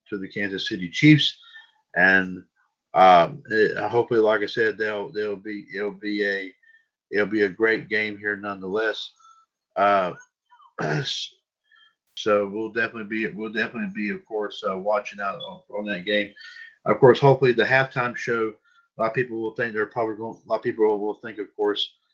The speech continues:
that the halftime show is probably gonna be probably just as good as the game, but we've, I've heard that said many, many times over the years. But of course, there'll be, uh, some great Super Bowl commercials as well, including a couple we talked about this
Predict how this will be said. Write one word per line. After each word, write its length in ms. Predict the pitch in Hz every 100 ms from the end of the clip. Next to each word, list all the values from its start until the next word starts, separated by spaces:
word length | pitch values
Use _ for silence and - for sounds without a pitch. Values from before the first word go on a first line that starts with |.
| _ _ _ _ -
that 120 | 98
the 60 |
halftime 460 | - 127 127 120 107
show 220 | - 107
is 60 | 98 107
probably 240 | 110 98
gonna 140 | 104
be 160 | 101 101
probably 340 | - 104 98
just 140 | 98 -
as 40 |
good 200 | 110 104
as 80 | 92
the 60 | 87
game, 440 | 110 110 95 92
but 160 | 87 82 _ _ - - - _ _ -
we've, 240 | 104 - -
I've 140 | 104
heard 180 | - 104
that 180 | 107 -
said 320 | - 110 98
many, 180 | 104 107
many 220 | 107 107
times 360 | 101 113 107 101
over 160 | 101
the 80 | 98
years. 380 | 101 107 104 - _ _ _ _ -
But 100 | 104
of 120 | 107
course, 320 | 147 143 131
there'll 160 | - 127
be, 180 | 120 117
uh, 60 |
some 320 | 110 117 104 98
great 340 | 113 135 139 -
Super 280 | - - 139
Bowl 240 | 131 123 117
commercials 520 | 113 120 113 113 104
as 80 | 95
well, 360 | 110 123 120 110 _ - - 98
including 380 | 101 131 113
a 40 | -
couple 220 | 127 120
we 100 | 110
talked 280 | 123 113 -
about 260 | 117 95
this 120 | 98